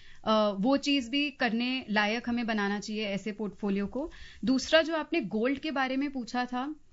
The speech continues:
so I would say, मैं जैसे अभी एक सबसे पहले जो श्रोता का call आया था उनको बता रही थी कि gold is not really something जहाँ पे आपको कोई timing element डालना चाहिए। आज के time पे,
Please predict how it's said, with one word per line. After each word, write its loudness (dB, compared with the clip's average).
so -2
I 6
would 0
say, -2
मैं 2
जैसे 2
अभी 0
एक -4
सबसे -2
पहले 2
जो -2
श्रोता -2
का -2
call 2
आया 0
था -2
उनको 0
बता 0
रही -2
थी -4
कि -4
gold 0
is 2
not 6
really -2
something 0
जहाँ 0
पे 0
आपको -2
कोई 0
timing 2
element 0
डालना 2
चाहिए। -6
आज 2
के -2
time 0
पे, -4